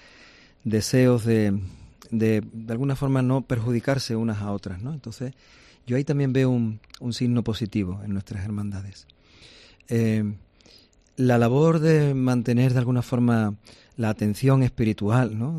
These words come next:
En estos días, em, en esto, mm, don José, nuestro obispo, nos lleva, eh, en la delantera y, y n-, nos primerea, como dice el Papa Francisco,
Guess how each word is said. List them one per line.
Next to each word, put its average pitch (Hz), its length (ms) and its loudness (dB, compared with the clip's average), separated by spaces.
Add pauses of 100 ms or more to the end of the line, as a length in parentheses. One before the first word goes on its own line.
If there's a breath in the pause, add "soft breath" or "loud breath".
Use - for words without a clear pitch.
En 110 140 -8
estos 110 320 -8
días, 120 360 0 (760 loud breath)
em, 107 680 2 (140)
en 113 120 -2
esto, 147 480 -2 (160)
mm, 104 400 -4
don 101 140 -4
José, 104 280 -4
nuestro 135 280 -2
obispo, 131 260 -2
nos 117 160 -2
lleva, 117 400 0 (500 loud breath)
eh, 101 480 -4
en 110 100 -4
la 107 100 0
delantera 107 720 0
y, 107 420 -6 (460 loud breath)
y 110 440 -2
n-, 110 320 -4
nos 110 320 -2
primerea, 120 640 2
como 107 200 0
dice 117 180 0
el 120 80 -2
Papa 123 220 0
Francisco, 123 540 -2